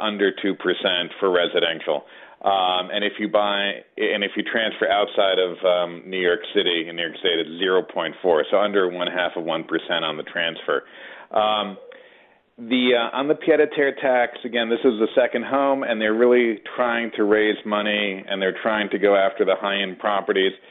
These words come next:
I don't have any more of an update since the last show. Um, you know, they're definitely in talks to do it. Um, we want to be very careful as to what gets captured by it and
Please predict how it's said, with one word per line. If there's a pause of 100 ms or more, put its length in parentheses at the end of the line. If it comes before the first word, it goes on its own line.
(320)
I
don't
have
any
more
of
an
update (120)
since
the
last (100)
show. (380)
Um, (320)
you
know,
they're
definitely
in
talks (100)
to
do
it. (400)
Um,
we
want
to
be
very (120)
careful
as (100)
to
what
gets (240)
captured
by
it
and